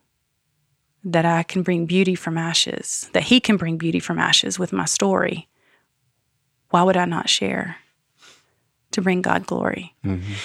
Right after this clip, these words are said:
Speaker 1: And so that's my story in a nutshell. There are other ways I could go with it, but people say, "Well, why do you talk about, like, the darkest day in a, in your life?"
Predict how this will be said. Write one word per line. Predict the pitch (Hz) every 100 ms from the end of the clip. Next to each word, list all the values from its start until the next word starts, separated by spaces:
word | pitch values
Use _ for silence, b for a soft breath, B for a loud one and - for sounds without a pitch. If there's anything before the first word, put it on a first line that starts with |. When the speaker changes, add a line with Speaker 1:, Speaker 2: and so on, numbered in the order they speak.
| B B B
Speaker 1:
And | -
so | 269
that's | 302 330 254
my | 214
story | - 202 190 202 202
in |
a | 185
nutshell. | 180 - - 185 185
There | 202 196
are |
other | 196 196
ways | 190 190
I | 180
could | 190 180
go | 180
with | 180 -
it, | 185 - _
but | 180 165 - B B B B B B _ _ _ _ - _ _ _ _ _ _ _ _ -
people | 247 233
say, | -
"Well, | 196 180
why | 180
do | -
you | 233
talk | - 220 -
about, | 190 143
like, | 151 160 -
the | -
darkest | 175 180 208 220 -
day | 202 180 185 190 180 - _ _ _ _ _ _ _ _ _ _ _ _ _ _
in | 254 185
a, | 175 -
in | 185 175
your | 170
life?" | 180 185 208 - 175 -